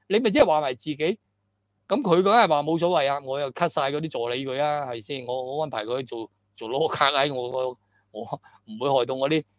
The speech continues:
跟我搵食啲人啦，但係應該 cut 啦，係咪啊？為公家利益着想，係咪啊？咩檢討特首政策組啊，政助系理系列啊，係咪有人才過剩啊？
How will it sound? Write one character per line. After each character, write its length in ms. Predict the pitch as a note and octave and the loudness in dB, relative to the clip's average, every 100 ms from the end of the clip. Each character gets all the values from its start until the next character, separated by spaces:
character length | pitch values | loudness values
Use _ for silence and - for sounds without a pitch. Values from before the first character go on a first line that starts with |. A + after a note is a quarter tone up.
| - | 0
跟 200 | F3 D#3+ | 2 4
我 140 | C3 | 2
搵 100 | D3+ | 2
食 80 | C#3 | -2
啲 140 | A#2 D#3 | 0 2
人 140 | G2+ | 4
啦， 100 | C3 D3 | 2 2
但 180 | B2 B2 | 4 4
係 80 | C3 | 4
應 220 | F3+ F#3 | 0 4
該 80 | G3 | 4
cut 220 | F3 G3 | 6 4
啦， 340 | F#3+ F3+ F#3 D#3+ | 6 8 8 8
係 40 | |
咪 100 | C#3+ | 6
啊？ 100 | E3+ | 6
為 160 | D#3+ C#3 | 4 2
公 200 | F#3+ F#3+ | 0 6
家 180 | F#3 E3+ | 8 8
利 120 | C#3 | 6
益 100 | E3 | 0
着 280 | - C3 C3+ | 2 0 0
想， 160 | C#3 C#3+ | 2 4
係 440 | E3+ G3+ G#3+ G#3 | 8 8 8 6
咪 160 | C#3+ D3+ | 2 6
啊？ 200 | F3+ - _ _ _ _ | 4 4 _ _ _ _
咩 240 | G#3+ G3+ | 2 4
檢 220 | E3+ G3+ A#3 | 4 0 4
討 160 | A3+ | 6
特 120 | G#3+ - | 4 2
首 200 | G3 A3 | 0 2
政 180 | G#3+ G3+ | 2 4
策 80 | F#3+ | 4
組 300 | E3+ F3+ A3+ | 4 2 6
啊， 140 | G#3 G3 | 6 4
政 240 | F#3+ G3 | 0 -2
助 260 | F3+ D#3+ D3+ | -2 0 2
系 180 | D#3+ D#3+ | 2 2
理 120 | E3 | 2
系 300 | F#3+ D#3+ D#3+ | 2 2 0
列 140 | D#3+ F3 | -2 0
啊， 260 | F3+ F3+ E3 | 2 2 2
係 60 | |
咪 100 | F3 | 2
有 80 | G3+ | 2
人 120 | F#3 | 2
才 180 | C#3+ D3+ | 0 -2
過 240 | D#3 F#3+ F#3 | 2 0 2
剩 220 | E3+ E3 | 0 0
啊？ 200 | F#3 F3+ | 0 -2